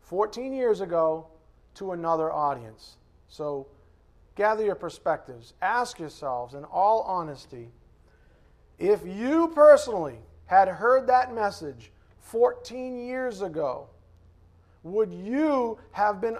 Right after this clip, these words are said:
open to it? Would you? Or would you have possibly said, "Poo-poo on you. I dismiss you"?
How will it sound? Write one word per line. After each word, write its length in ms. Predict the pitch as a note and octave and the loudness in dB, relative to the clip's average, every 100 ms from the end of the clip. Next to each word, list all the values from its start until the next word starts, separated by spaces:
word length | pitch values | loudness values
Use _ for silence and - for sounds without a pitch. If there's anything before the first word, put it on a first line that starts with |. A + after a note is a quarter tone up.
| - | 2
open 460 | C4+ C4+ F#3+ E3 | 2 2 -6 -12
to 200 | C3+ D3+ | -10 -12
it? 120 | B2 G#2+ - _ _ - _ _ _ _ _ _ _ _ _ _ _ _ _ _ _ _ | -12 -16 -20 _ _ -20 _ _ _ _ _ _ _ _ _ _ _ _ _ _ _ _
Would 280 | B2+ E3+ F3 | -6 -6 -6
you? 260 | G#3+ F4 F4 - - _ | -8 -8 -10 -18 -20 _
Or 200 | G#3 G#3+ | 4 4
would 220 | A3 B3 | 4 -2
you 80 | B3 | 0
have 240 | A3+ A3 | 0 0
possibly 600 | - A3 A#3 A3+ G#3 G#3 | 2 2 2 -2 -6 -6
said, 360 | F#3 G#3 F3+ - - - _ _ _ _ _ _ _ _ _ _ | -6 0 0 0 -16 -20 _ _ _ _ _ _ _ _ _ _
"Poo-poo 380 | - - G#3+ G3 | -18 -16 -12 -12
on 160 | D#3 C#3+ | -10 -12
you. 180 | C#3 A#2 _ _ _ _ _ | -16 -18 _ _ _ _ _
I 100 | C#3+ | -10
dismiss 600 | D3+ B2+ - D#3 D#3+ - | -10 -12 -18 -14 -14 -16
you"? 120 | B2+ | -20